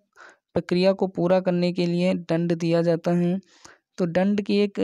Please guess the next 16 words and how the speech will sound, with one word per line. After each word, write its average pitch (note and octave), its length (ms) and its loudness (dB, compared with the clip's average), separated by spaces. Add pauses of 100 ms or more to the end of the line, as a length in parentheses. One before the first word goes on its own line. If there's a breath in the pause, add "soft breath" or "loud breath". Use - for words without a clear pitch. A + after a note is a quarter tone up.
(420)
डेफिनेशन F#3+ 520 -2
है G3+ 120 2
जिसको F#3+ 340 -4
कहा F#3 260 0
है, G3 160 0
थॉमसन F#3 500 -4
ने G3 140 -2
कहा F3 200 0
है, F3 280 2 (540 loud breath)
"दंड F#3 400 0
एक F#3 280 -2
साधन F3+ 520 2
है F#3 260 4
जिसके F3 420 -4
द्वारा F3 340 2
अनिवार्य, E3+ 800 0